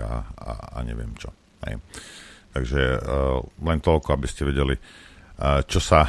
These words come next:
čo sa deje. Upozorňujem vás, niektorí to už vedia,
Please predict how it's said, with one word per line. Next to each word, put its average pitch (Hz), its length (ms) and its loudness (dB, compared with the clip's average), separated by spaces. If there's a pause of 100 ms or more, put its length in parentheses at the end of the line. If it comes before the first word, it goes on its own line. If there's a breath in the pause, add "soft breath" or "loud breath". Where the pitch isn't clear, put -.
(340 loud breath)
čo - 160 2
sa 78 160 2
deje. 90 400 8 (560 loud breath)
Upozorňujem 98 720 6
vás, 82 480 6 (160)
niektorí 76 400 2
to 69 160 0
už 67 160 -2
vedia, 80 400 2